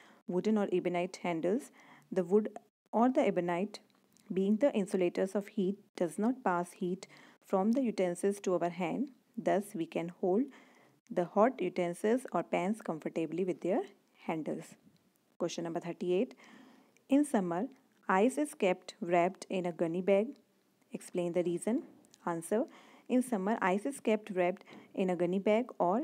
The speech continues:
it is covered with sawdust. The air filled in the fine pores of the gunny bag or the sawdust is an insulator of heat. The air does not allow heat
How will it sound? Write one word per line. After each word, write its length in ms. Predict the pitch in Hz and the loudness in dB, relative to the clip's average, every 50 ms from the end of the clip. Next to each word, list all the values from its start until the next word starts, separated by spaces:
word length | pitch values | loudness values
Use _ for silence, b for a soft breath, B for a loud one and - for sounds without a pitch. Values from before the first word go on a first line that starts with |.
| - - - | -2 -4 -4
it 100 | 202 - | -2 -2
is 140 | 175 - | -4 -6
covered 360 | - - 170 156 175 170 165 - | -4 -4 -2 0 0 0 0 0
with 180 | 170 170 - | -4 -6 -4
sawdust. 560 | - 165 160 160 156 185 233 294 - - - - _ _ _ _ _ _ _ _ _ _ _ _ - | -4 -4 -2 -2 0 2 2 2 0 -4 -12 -18 _ _ _ _ _ _ _ _ _ _ _ _ -2
The 140 | 196 - - | -2 0 2
air 240 | 208 208 220 262 330 | 4 4 4 4 2
filled 340 | - - - 196 180 180 180 - | 0 0 2 2 4 2 0 -2
in 220 | - 185 180 208 B B B B B B B _ | -6 -8 -8 -8 B B B B B B B _
the 40 | 196 | -8
fine 360 | - - 190 180 180 220 254 | -2 0 0 2 4 2 2
pores 260 | 247 269 262 277 269 - | 2 2 0 0 0 -2
of 160 | - 180 165 | -2 0 0
the 80 | 175 | 0
gunny 260 | 165 - 180 175 196 196 | 0 0 0 0 0 2
bag 220 | 208 214 220 - | 2 2 2 2
or 140 | 190 180 170 | 0 -2 -2
the 100 | 175 180 | -4 -8
sawdust 500 | - - 185 175 170 240 247 233 - - - | -6 -2 -2 -2 0 0 0 -2 -2 -2 -2
is 160 | 208 196 202 | 0 2 2
an 120 | 190 185 | 2 2
insulator 540 | 180 175 - - 202 190 180 - - 208 226 | 0 -2 -2 -2 -2 -2 -2 -2 -2 -2 -2
of 120 | 226 220 | -2 -2
heat. 280 | - 254 247 254 - - - _ _ _ _ _ _ _ _ _ _ _ - | 0 0 0 0 0 -2 -10 _ _ _ _ _ _ _ _ _ _ _ -8
The 220 | 247 - 214 - 226 | -4 -4 -2 2 4
air 220 | 226 240 262 277 | 4 6 6 4
does 180 | 226 202 180 180 | 4 0 0 0
not 180 | 185 180 - - | -4 -4 -2 -2
allow 240 | 180 170 170 170 185 | -2 0 0 -2 -2
heat 360 | 180 - 185 180 - - | -4 -6 -8 -8 -8 -12